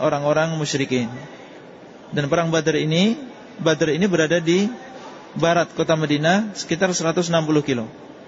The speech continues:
Dan orang, orang Islam saat itu ada tiga ratusan orang. Adapun orang-orang musyrikin ada sekitar seribu orang.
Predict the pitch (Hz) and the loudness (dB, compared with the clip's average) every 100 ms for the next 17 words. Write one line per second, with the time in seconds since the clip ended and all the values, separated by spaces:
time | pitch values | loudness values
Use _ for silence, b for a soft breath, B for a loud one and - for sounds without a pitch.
0 | - - - - - - - - - - | -20 -20 -20 -20 -20 -20 -20 -20 -20 -6
1 | 151 151 190 208 190 185 - 175 175 160 | -2 2 4 4 4 2 4 4 4 2
2 | 170 165 156 143 151 214 185 165 151 151 | 2 2 2 0 2 4 4 2 2 2
3 | 143 143 143 127 127 120 117 - - - | 2 -2 -2 0 0 0 -2 -12 -18 -20
4 | - - - - - - 156 170 180 175 | -20 -20 -20 -20 -20 -6 0 0 2 2
5 | 165 160 156 151 143 143 135 165 214 160 | 2 2 2 0 -2 -4 0 0 0 2
6 | 165 165 156 151 175 208 - - - - | 0 0 -2 2 2 2 -6 -16 -20 -20
7 | - - - 165 147 135 127 | -20 -6 0 2 4 2 2